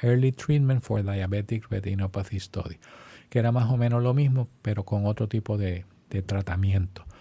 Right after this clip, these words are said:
Y después, pues, me trasladé a la, a la ciudad de Boston y allí trabajaba en el Joslin Diabetes Center, que es un centro especializado en diabetes nada más. Y entonces ahí participábamos en otro, otro número de, de estudios clínicos para tratar de prevenir la ceguera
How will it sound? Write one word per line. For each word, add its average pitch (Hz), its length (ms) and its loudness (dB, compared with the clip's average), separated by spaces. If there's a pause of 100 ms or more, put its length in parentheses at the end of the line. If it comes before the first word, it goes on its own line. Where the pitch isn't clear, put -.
(340)
Y 120 100 4
después, 165 320 4
pues, 123 180 0
me 117 160 2
trasladé 110 640 0
a 123 80 2
la, 104 560 -2 (380)
a 104 80 0
la 95 100 0
ciudad 110 280 0
de 120 80 2
Boston 120 460 4
y 101 60 0
allí 101 180 0
trabajaba 113 500 0
en 107 60 -2
el 95 200 0
Joslin 110 440 0
Diabetes 104 480 -2
Center, 113 400 -4
que 98 100 -6
es 90 60 0
un 101 120 0
centro 107 300 -2
especializado 104 720 -4
en 117 80 0
diabetes 95 480 0
nada 98 260 0
más. 92 180 -2 (480)
Y 123 60 0
entonces 120 260 0
ahí 135 140 2
participábamos 123 920 0
en 110 120 2
otro, 117 320 0 (300)
otro 123 260 0
número 120 320 2
de, 110 200 0
de 104 100 -2
estudios 117 480 0
clínicos 123 580 2
para 101 260 -2
tratar 110 320 0
de 117 100 2
prevenir 107 460 0
la 113 120 0
ceguera 107 520 0